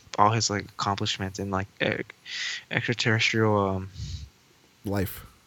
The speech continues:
Speaker 1: not extraterrestrial,
Speaker 2: Origins.
Speaker 1: but, like,
Speaker 2: <laughs> Extraterrestrial
Speaker 1: no, sorry.
Speaker 2: origins.
Speaker 1: Um, space travel. It's not because they're like, "Oh, like, I wanna participate in space travel," and, uh,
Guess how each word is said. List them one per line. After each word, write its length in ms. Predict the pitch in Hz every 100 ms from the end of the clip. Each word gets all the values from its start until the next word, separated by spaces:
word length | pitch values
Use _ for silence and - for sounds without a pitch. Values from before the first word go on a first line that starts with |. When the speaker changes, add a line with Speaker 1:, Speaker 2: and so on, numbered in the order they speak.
| _ _ _ _ -
Speaker 1:
not 120 | 160 175
extraterrestrial, 460 | - 120 123 123 104
Speaker 2:
Origins. 300 | 98 92 -
Speaker 1:
but, 60 | 95
like, 180 | 92 107
Speaker 2:
<laughs> 40 |
Extraterrestrial 640 | 127 - - 107 160 151 135
Speaker 1:
no, 60 |
sorry. 120 | 117 117
Speaker 2:
origins. 360 | 98 92 - - - - - - - - -
Speaker 1:
Um, 320 | - 123 113 113
space 260 | - 139
travel. 400 | - 120 101 98
It's 120 | 117 -
not 120 | 156
because 260 | 151 -
they're 100 | 117
like, 180 | 110 104 - 50
"Oh, 220 | 165 170
like, 320 | 143 127 - - _ -
I 320 | - 101 113
wanna 320 | 127 143 139
participate 560 | - 131 - - - 131
in 80 |
space 280 | 127 - 131
travel," 420 | - 127 117 113 107
and, 120 | 110 - - - - -
uh, 100 | -